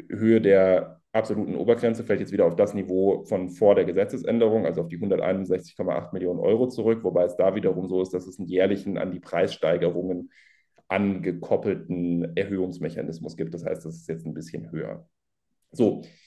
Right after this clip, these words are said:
jetzt führt aber diese absolute Obergrenze ja zu einem Problem, ne? Das kannst du ja relativ leicht ausrechnen. Bei, ähm, so vielen Stimmen und Wahlen in Deutschland, die stattfinden, kommt da ja eine ganz schön hohe Summe zusammen. Und das reicht nie im Leben aus,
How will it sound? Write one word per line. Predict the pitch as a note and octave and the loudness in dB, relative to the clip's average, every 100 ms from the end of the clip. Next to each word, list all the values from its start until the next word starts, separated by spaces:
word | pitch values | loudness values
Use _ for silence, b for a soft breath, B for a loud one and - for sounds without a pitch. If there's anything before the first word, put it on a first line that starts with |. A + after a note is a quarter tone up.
| - | -4
jetzt | A2+ | 0
führt | D3 E3 | 4 6
aber | B2+ | 6
diese | A#2+ A2 A2 G#2 - | 4 4 4 4 2
absolute | A#2+ C3 A#2 A2+ | 0 0 -2 0
Obergrenze | A#2 B2+ B2 A2 A2+ | 2 2 2 -2 0
ja | G#2+ | -2
zu | |
einem | A2 G2 | -4 -6
Problem, | - A2+ A#2 E2+ | -4 0 0 2
ne? | A2 | 0
Das | F#2 - | 0 -4
kannst | A2+ G#2+ | -4 -2
du | |
ja | G2+ | 2
relativ | A2+ A#2 A2 | 2 2 -2
leicht | F#2+ F#2+ - | 0 0 -2
ausrechnen. | G#2+ B2 - - A#2 A#2+ G2+ | 2 2 2 -4 -4 -2 2
Bei, | G2+ G2+ G2+ - | 4 4 4 2
ähm, | G2+ G2+ G2+ G2 - | 2 2 0 -4 -6
so | A#2+ C#3 | -2 0
vielen | B2+ A2+ | 2 0
Stimmen | A2+ C#3+ C#3+ A#2 | 2 0 2 2
und | G#2+ F#2+ | 0 0
Wahlen | G#2 C3+ A#2+ | 2 4 2
in | F#2+ | 0
Deutschland, | F2+ F2 F#2 | -2 -2 -10
die | F2+ | -12
stattfinden, | - - - F#2+ G2 A#2 B B - | -4 -4 -4 -8 -6 -8 B B 0
kommt | A#2+ B2+ | 2 6
da | |
ja | G#2+ | 4
eine | G2 | 6
ganz | G#2 A2+ | 2 2
schön | A#2 A2 | 0 4
hohe | A2+ G2 | 4 4
Summe | G#2+ A2 | 4 2
zusammen. | - E2 A#1+ - - - _ _ _ - | 2 -6 -6 -8 -12 -20 _ _ _ -6
Und | A2 - - | -4 -4 -10
das | - A2 A2 - | 0 0 2 0
reicht | G2 B2+ C3+ - - | 2 2 0 -12 -8
nie | A#2 D3 D#3+ | 0 4 4
im | A#2 | 4
Leben | A2 G2+ | 4 2
aus, | - F2 G2 - - | 2 2 0 -4 -18